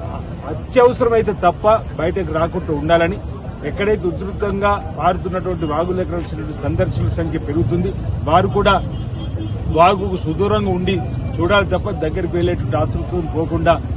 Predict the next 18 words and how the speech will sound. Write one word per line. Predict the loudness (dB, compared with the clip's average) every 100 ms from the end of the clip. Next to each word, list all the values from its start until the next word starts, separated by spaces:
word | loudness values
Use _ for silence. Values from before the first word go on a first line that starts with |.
| -2 0
ప్రమ-, | 0 0 0
ఉండాలని, | 4 4 4 2 0
ప్రమాదాల | 2 2 2 4
బారిన | 4 4 0
పడకుండా | 0 0 0 0 -2 -2
ఉండాలని | 2 2 2
చెప్పి | -2 -4
సందర్భం | -2 -2 0 -2
చెప్తూ, | 0 -2 -2 -2 -2 -2 0
ఈరోజు | 2 4 4 2 4
రాజన్న | 4 4 0 0
సిరిసిల్ల | 0 0 0 0
జిల్లా | 0 2 4
వ్యాప్తంగా | 2 2 0 2
కూడా | 0 0 -2 -2
మేము | -2 -2
విజ్ఞప్తి | -2 -2 -2
చేస్తున్నాం | -2 -2 -2